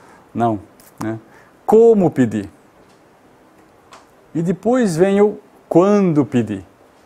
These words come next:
Peço uma vez só e Deus entendeu, só esperar? Não, né? E aí vem outra parte, que é para quem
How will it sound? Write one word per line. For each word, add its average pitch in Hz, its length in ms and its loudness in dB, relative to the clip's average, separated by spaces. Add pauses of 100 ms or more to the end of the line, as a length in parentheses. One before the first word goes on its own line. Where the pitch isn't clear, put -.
(240)
Peço 156 280 -2
uma 135 120 2
vez 113 220 -2
só 151 320 0
e 127 200 0
Deus 127 320 0
entendeu, 131 560 0
só - 240 -2
esperar? 135 500 -2 (720)
Não, 123 280 -2
né? 139 160 -6 (760)
E 135 40 -2
aí 156 160 2
vem 190 140 0
outra 214 240 0
parte, 104 500 -6 (100)
que 139 100 0
é 143 160 -2 (120)
para 170 300 0 (200)
quem 170 520 0